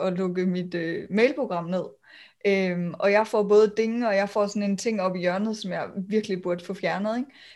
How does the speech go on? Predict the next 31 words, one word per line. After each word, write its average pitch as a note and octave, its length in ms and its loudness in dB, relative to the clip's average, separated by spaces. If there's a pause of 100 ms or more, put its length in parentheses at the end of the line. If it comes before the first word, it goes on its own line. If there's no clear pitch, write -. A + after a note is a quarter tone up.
(160)
Fordi G#3+ 440 0 (100)
sådan C#4 220 -4
nogle A3+ 120 0
ting, A3 400 -4
eller G3 300 0 (260)
lige B3 240 4
at B3+ 80 4
have, F3 680 -2
øh, E3+ 100 -8
kan G#3+ 120 -4
se, A#3+ 440 -2
øh, F3 220 -2
oppe G#3 260 4
i F#3+ 180 -4
hjørnet G3+ 360 0
af F#3+ 180 0
min, F#3+ 280 0
øh, E3+ 240 -2
browser, G3 360 0
jeg G3+ 100 -2
er F3+ 60 2
blevet F#3 180 -2
bedre G#3 200 2
til G#3+ 140 -2
ikke G3 100 0
at F#3+ 60 0
lade F3+ 100 4
mig F3 120 -4
frustrere F#3 480 -2
af F3+ 80 0
det, G#3 120 -4